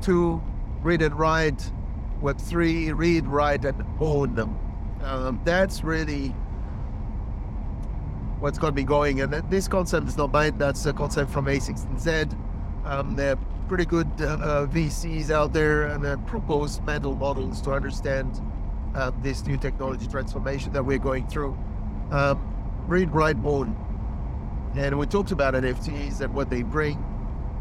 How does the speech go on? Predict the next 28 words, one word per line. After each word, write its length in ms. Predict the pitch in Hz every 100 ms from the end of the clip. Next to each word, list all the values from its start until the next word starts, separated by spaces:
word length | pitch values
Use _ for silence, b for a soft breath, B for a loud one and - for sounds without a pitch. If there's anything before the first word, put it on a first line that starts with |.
| - -
in 80 |
the 80 | -
previous 380 | - - 139 131
episode. 480 | 135 135 135 135 131 - - - - - -
You 60 |
know, 220 | 131 131 143
the, 160 | 143
the 180 | 139 151
N 80 | 147
F 80 | 139
Ts 160 | -
are 180 | 139 143
a 60 | 151
token, 540 | 214 196 202 196 180
they're 300 | 175 147 139
a 40 |
rights 320 | 139 156 156 160
holder 600 | 156 151 151 143 139 131 - - -
certificate 760 | - 160 165 196 170 139 127
of 120 | 120 113
some 200 | 131 -
sort. 480 | - 147 139 139 135 - - - -
Um, 480 | 147 143 147 156 -
it's 280 | 208 170 -
a 60 | 160
marriage 520 | 156 175 175 175 160
of 220 | 165 -
multimedia 1080 | 147 160 175 165 - 160 160 151 147 143